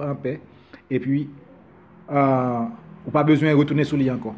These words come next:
Avantaj ke nou kapab gen avèk motè sa. Sipozon motè sa, ou fè ke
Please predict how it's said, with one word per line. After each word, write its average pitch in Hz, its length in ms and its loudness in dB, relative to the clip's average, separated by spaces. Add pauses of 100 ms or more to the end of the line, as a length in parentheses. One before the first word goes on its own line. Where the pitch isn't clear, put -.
(300)
Avantaj 247 400 4
ke 180 80 2
nou 156 120 0
kapab 143 240 4
gen 143 120 2
avèk 127 240 2
motè 127 240 -2
sa. - 220 -12 (1080)
Sipozon 220 400 6
motè 214 240 6
sa, 131 160 2 (1500)
ou 220 100 2
fè 208 240 6
ke 185 140 8